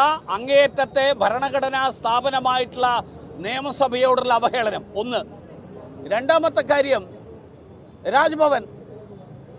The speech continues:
രാജ്ഭവനിൽ ഒരു പരിപാടി നടക്കുമ്പോൾ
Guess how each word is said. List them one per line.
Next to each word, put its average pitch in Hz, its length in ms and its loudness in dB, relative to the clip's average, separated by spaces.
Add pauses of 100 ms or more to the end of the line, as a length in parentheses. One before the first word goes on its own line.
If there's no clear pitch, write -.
(640)
രാജ്ഭവനിൽ 294 800 2
ഒരു 277 120 4 (100)
പരിപാടി 277 440 2
നടക്കുമ്പോൾ 262 640 2